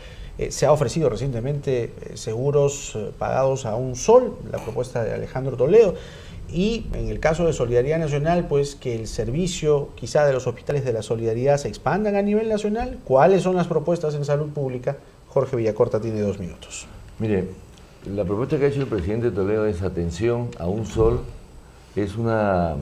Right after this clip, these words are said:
Speaker 2: medida, creo, necesaria a nivel nacional. Muchas veces dice, "¿Cómo vas a financiar eso?".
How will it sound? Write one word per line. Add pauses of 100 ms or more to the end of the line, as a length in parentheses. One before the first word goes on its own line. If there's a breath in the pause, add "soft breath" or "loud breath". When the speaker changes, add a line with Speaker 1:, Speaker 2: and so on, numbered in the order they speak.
Speaker 2:
medida,
creo,
necesaria
a
nivel
nacional. (180)
Muchas
veces
dice,
"¿Cómo
vas
a
financiar
eso?".